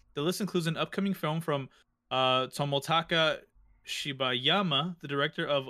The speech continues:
Whisk-, uh, Wh-, Whisker Away. Uh, the movie still doesn't have a title, but it's set for a release in twenty twenty-four. In a comment published on the official website, Shibayama explained the concept behind the upcoming movie.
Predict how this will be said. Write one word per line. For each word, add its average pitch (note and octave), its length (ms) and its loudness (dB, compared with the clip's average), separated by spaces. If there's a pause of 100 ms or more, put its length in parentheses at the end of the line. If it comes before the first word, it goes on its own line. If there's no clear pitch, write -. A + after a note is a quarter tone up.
Whisk-, C#3 520 -6 (120)
uh, C3 60 -8
Wh-, C3+ 280 -2
Whisker E3+ 340 0
Away. B2 380 -2 (480)
Uh, C#3+ 140 4
the C#3 100 -2
movie F#3+ 220 2
still - 180 2
doesn't E3+ 220 2
have D#3+ 180 2
a C#3+ 60 2
title, C#3+ 320 0
but C3+ 160 -2
it's A#2+ 180 -6
set - 280 -6
for C3 220 -4
a A#2 60 -2
release A2+ 360 -8
in A2 100 -14
twenty B2 320 -10
twenty-four. G#2 560 -10 (320)
In C#3+ 60 -2
a C#3 40 0
comment G3+ 320 2
published D#3 460 2
on C3+ 140 -4
the B2+ 100 0
official D#3 340 0
website, B2+ 500 0
Shibayama D#3 460 2
explained D3+ 320 -4
the B2+ 60 -2
concept C3+ 400 -4
behind B2+ 260 -4
the B2 140 -8
upcoming C#3 340 -8
movie. G#2 300 -6